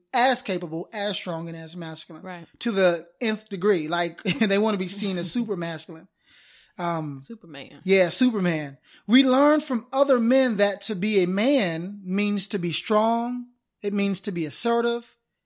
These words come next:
Speaker 1: and it means to be dominant. We learn that women want strong men, competent men, men who can fix, provide, and protect.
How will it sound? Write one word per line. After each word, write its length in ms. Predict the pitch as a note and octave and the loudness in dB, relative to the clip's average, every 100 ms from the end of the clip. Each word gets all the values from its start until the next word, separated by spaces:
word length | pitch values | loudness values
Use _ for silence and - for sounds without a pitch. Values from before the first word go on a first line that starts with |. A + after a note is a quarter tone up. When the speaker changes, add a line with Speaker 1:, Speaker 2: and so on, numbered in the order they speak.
| _ B3 | _ -4
Speaker 1:
and 100 | A3 | -2
it 80 | |
means 300 | G#3+ A3 G#3+ | 0 0 -2
to 100 | - | -4
be 120 | F3+ F3 | -6 -4
dominant. 500 | F3 F3 E3+ D3+ - _ _ _ _ _ _ _ _ _ - | -2 -2 -4 -8 -14 _ _ _ _ _ _ _ _ _ -4
We 160 | G#3 B3 | 2 4
learn 320 | C4 B3+ A#3+ | 4 2 2
that 280 | A3 F#3+ F3+ | 2 2 0
women 420 | A3 B3 A#3 G3+ | 2 4 2 0
want 300 | G3+ F#3 - | 0 -2 -4
strong 640 | - - G#3+ G#3+ A3 G#3+ | -8 -4 -2 0 0 0
men, 340 | F3 D3 C#3 - _ _ - | -2 -4 -8 -18 _ _ -8
competent 580 | - B3 B3+ A3 F#3 D#3+ | 0 0 0 -6 -10 -10
men, 280 | D#3 D3 _ _ _ _ _ | -10 -14 _ _ _ _ _
men 240 | F#3+ A3+ B3 | -2 0 2
who 240 | G#3+ A#3+ | 2 0
can 200 | B3 F3 | -2 -6
fix, 640 | - - B3+ C4 - - - _ _ _ - | -4 -2 -2 -2 -6 -6 -14 _ _ _ -10
provide, 800 | F3+ D#3+ F#3+ G3+ G#3 G#3 G#3+ G#3+ _ _ _ _ _ | -6 0 4 4 2 -2 -6 -12 _ _ _ _ _
and 240 | G#3+ F3+ D#3+ | -6 -4 -6
protect. 460 | E3 D#3 - _ | -8 -10 -12 _